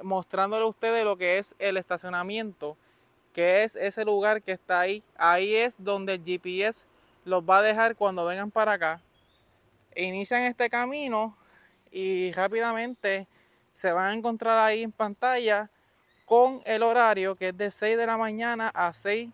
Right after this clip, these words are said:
de la tarde. Visitas de noche están prohibidas. Fuímonos, mi gente.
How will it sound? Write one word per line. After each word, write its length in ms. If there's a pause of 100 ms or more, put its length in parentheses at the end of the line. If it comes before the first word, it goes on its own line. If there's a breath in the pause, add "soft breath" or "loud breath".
(220)
de 300
la 240
tarde. 600 (540 soft breath)
Visitas 380
de 160
noche 480
están 300
prohibidas. 720 (720)
Fuímonos, 420
mi 80
gente. 460